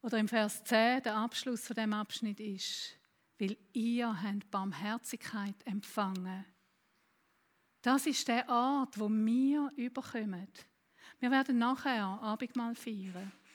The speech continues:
Vielleicht ist das der Ort, wo du dich ganz neu kannst auftun und sagen,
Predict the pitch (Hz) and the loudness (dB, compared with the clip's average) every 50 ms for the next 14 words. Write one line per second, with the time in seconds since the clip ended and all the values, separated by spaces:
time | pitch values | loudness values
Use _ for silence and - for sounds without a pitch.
0 | - - - - _ _ _ _ _ _ - - - _ - 294 294 302 330 - | -20 -20 -20 -20 _ _ _ _ _ _ -20 -20 -20 _ 4 6 8 8 8 6
1 | 302 262 - - - 269 254 262 277 302 330 311 - - - 262 254 - 247 233 | 4 2 2 2 4 6 6 8 8 8 6 4 2 2 2 2 4 6 4 6
2 | 254 277 302 302 294 294 - 247 247 247 - 254 - 254 247 220 - - - - | 6 6 6 4 4 2 0 -2 -2 0 -2 0 2 2 0 0 0 -6 -10 -14
3 | - - - - - _ - 247 262 285 302 302 - - - 262 254 254 254 269 | -16 -16 -16 -16 -8 _ 8 8 10 10 8 6 4 4 6 6 8 8 8 8
4 | 294 320 349 339 311 - 311 262 - - - - 294 311 320 311 - - - - | 6 6 4 2 2 2 0 0 0 -2 -4 -2 0 0 0 -2 -4 -8 -6 -2
5 | 320 302 269 247 226 226 226 233 226 226 226 - - 247 233 233 233 247 233 226 | 0 2 2 4 4 4 4 4 2 0 0 0 2 2 2 2 2 2 0 0